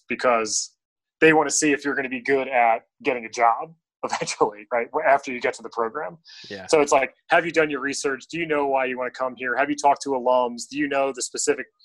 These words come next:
Speaker 1: you know, the differences, um, between the school versus our three biggest competitors?
Speaker 2: Mm-hmm.
Speaker 1: Uh, what, what value we bring versus what, you know, what they are better at, stuff like that. And that's really just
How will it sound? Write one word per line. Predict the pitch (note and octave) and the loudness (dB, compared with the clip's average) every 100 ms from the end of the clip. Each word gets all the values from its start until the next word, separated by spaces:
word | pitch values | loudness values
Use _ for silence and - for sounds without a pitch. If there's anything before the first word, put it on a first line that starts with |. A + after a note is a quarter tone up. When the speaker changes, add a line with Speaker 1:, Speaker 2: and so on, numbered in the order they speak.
| _ _ - | _ _ -4
Speaker 1:
you | C#3+ | -2
know, | C3 | -2
the | |
differences, | B2 C#3+ C#3+ B2+ - C3+ B2+ A#2+ - - | 0 -2 0 -4 -4 -4 -6 -8 -10 -4
um, | B2+ B2 A#2+ A#2 A#2 A2+ A2+ | 0 2 2 0 -4 -12 -12
between | B2 - C#3 | -8 -2 -2
the | B2+ | 0
school | - - B2 | 0 2 0
versus | A#2 A#2 B2 B2 | 0 -2 0 2
our | A#2 | 0
three | - B2+ A#2+ A#2 | -2 -4 -4 -4
biggest | A#2+ - | -4 -6
competitors? | A#2 - A#2 A2 A2 G#2+ G#2 - - - | -6 -2 -2 -2 -4 -6 -8 -12 -16 -20
Speaker 2:
Mm-hmm. | G#2+ G#2 F#2+ | -18 -18 -2
Speaker 1:
Uh, | A#2 A#2 | 2 4
what, | A#2+ C#3+ D3 | 4 4 4
what | D3 | 4
value | C#3 C3 B2+ | 6 6 4
we | A#2+ C3 | -2 -4
bring | B2+ B2 A#2+ | -2 -2 -4
versus | A#2+ - G#2+ | -6 -8 -8
what, | B2 B2 - | -6 -6 -6
you | A#2+ | -6
know, | A2+ A2 A2+ A2+ C3 | -4 -4 -6 -10 -8
what | B2 A#2 - | -6 -6 -2
they | B2 A#2+ | 0 2
are | A2+ | 2
better | A2+ A2+ A2 | 4 2 2
at, | G#2+ A2 - | 2 0 2
stuff | C3+ B2 | 0 0
like | A2+ - | -2 2
that. | C3 A#2 - - _ | 2 2 -4 -20 _
And | D3+ | 2
that's | E3 - | 2 2
really | F3 F3+ C3+ | 2 2 2
just | C3+ A#2+ - - | 0 -2 -4 -8